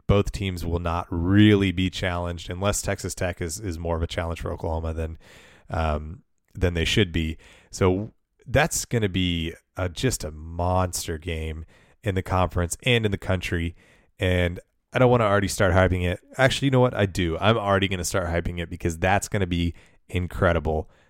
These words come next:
So I'm looking forward to that. I'm looking forward to just general Big twelve play going on this weekend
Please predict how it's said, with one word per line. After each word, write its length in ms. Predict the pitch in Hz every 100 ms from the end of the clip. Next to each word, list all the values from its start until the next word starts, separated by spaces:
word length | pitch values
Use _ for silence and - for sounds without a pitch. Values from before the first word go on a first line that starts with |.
| _
So 160 | - 90
I'm 180 | 82 87
looking 260 | 110 123
forward 280 | - 104 95
to 60 | 90
that. 360 | 87 85 - _ _ _ _ -
I'm 200 | 87 85
looking 320 | 104 104 110
forward 460 | 92 101 92 92 80
to 420 | - 90 85 85
just 240 | 80 107 - 98
general 540 | 80 113 110 117 107 104
Big 400 | 87 - 104 104
twelve 400 | 101 98 95 -
play 320 | - 98 95
going 320 | 90 92 90
on 380 | 90 90 87 90 _ _ _ _ _ _ _ _ -
this 300 | 98 104 92
weekend 500 | 104 92 95 90 85